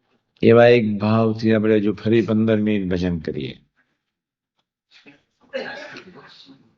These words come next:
અનંત પ્રકારના વિચારો હૃદયને વિશે ઉઠતા હોય, એને કોઈ ચિંતા કરવાની. આપણે સ્વામી છીએ જ,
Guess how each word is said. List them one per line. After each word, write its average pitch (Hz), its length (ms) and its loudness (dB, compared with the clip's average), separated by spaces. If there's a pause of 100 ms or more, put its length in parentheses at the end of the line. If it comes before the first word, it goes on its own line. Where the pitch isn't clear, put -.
(240)
અનંત 196 440 6
પ્રકારના 147 580 0
વિચારો 123 640 2
હૃદયને 113 440 0
વિશે 107 300 0
ઉઠતા 107 400 0
હોય, 113 420 0
એને 104 200 -2
કોઈ 123 340 4
ચિંતા 104 400 -4
કરવાની. 101 400 -4
આપણે 101 200 0
સ્વામી 120 460 0
છીએ 147 440 4
જ, - 280 -12